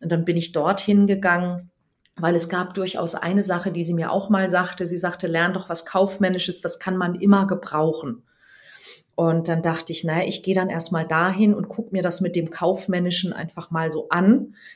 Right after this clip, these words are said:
ob das, ob das überhaupt was ist.“ Es gab ja dann früh diese, diese Step-Tests, nannte sich das. Kennst du das noch?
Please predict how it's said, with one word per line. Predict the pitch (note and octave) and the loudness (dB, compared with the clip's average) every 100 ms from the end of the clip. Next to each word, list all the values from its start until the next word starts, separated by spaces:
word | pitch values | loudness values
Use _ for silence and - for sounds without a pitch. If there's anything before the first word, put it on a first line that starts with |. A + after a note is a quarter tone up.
| _ - | _ -8
ob | F#3 - | -6 -2
das, | F3+ E3+ - - | 0 2 0 -4
ob | E3+ E3 | -8 -2
das | F3 - | -2 0
überhaupt | F3+ E3 F3 E3+ - | -2 -2 -2 -2 -4
was | E3 | -6
ist.“ | - B2 - | 0 2 2
Es | - - | -4 -4
gab | E3+ F3 | -4 -4
ja | E3+ | -4
dann | E3+ | -4
früh | E3+ - F#3+ | -4 0 0
diese, | F3+ E3+ E3 | 2 4 4
diese | E3 D#3+ D#3+ D#3 | 2 0 2 2
Step-Tests, | D#3 - - A3+ A3+ - - F3 D#3+ - - - | 0 0 2 2 0 -8 -8 -4 -2 -4 -6 -4
nannte | D3+ D#3+ D#3 | -2 -2 -2
sich | D3+ C#3+ | -8 -8
das. | C3 - | -8 -6
Kennst | - G3 G#3 | 0 2 2
du | A3+ | 2
das | A3+ A3+ | 2 2
noch? | A#3+ A#3+ | 0 0